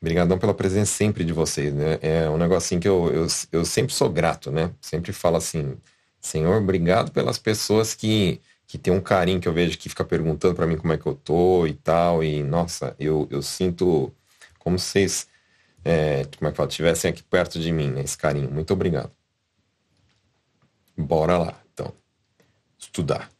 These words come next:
Nihongo. Então, ó, é, a Juliana, Juliano, Ju e Aline, né? Tá perguntando assim, ó, "Como dizer que eu vou ter mais atenção, né?"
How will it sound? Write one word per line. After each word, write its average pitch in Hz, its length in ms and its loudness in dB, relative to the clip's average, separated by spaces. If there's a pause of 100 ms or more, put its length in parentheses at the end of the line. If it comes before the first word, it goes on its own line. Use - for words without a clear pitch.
(120)
Nihongo. 69 460 -8 (800)
Então, 156 160 4
ó, 92 180 0 (720)
é, 90 800 4
a 90 60 0
Juliana, 117 540 2 (100)
Juliano, 98 580 2
Ju 107 280 2
e 123 80 2
Aline, 87 340 0
né? 120 300 0
Tá - 100 -4
perguntando 107 460 2
assim, 107 240 0
ó, 76 160 0
"Como 143 300 0
dizer 107 240 0
que - 80 -2
eu 110 60 2
vou 107 160 2
ter 104 160 0
mais 101 380 2
atenção, 110 720 -2 (220)
né?" 82 180 -2